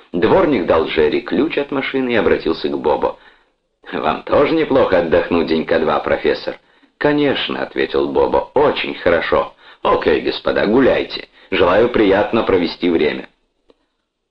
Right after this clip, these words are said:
Дворник ушел, оставив после себя сильный запах пива. Бобо сказал покорно: «Ну что ж, поедем. Сегодня хоть небо синее».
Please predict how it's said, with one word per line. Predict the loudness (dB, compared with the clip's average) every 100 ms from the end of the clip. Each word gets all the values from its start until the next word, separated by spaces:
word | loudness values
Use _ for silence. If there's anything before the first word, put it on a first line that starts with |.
| -8
Дворник | -2 2 4 4 0 0
ушел, | 0 2 4 2
оставив | 0 0 2 2 0
после | 0 0 0 -2
себя | 2 2
сильный | 2 0 0 2 2
запах | 0 0 -2 -4
пива. | -6 -4 -2 -4 _ -20 -20 -20 _
Бобо | -2 2 2 0
сказал | 0 0 2 0 0
покорно: | -2 0 0 0 -4 -8 -16 -20 -20 _ _ _ _ _ _ _ _ -2
«Ну | -2
что | 2 0
ж, | 0 -4 -8 -14 -6
поедем. | 0 4 4 2 0 -6 _ _ _ _ _ _ _ _
Сегодня | -6 2 4 4 4
хоть | 2 0
небо | 2 4 4 2
синее». | 0 0 0 -2 -8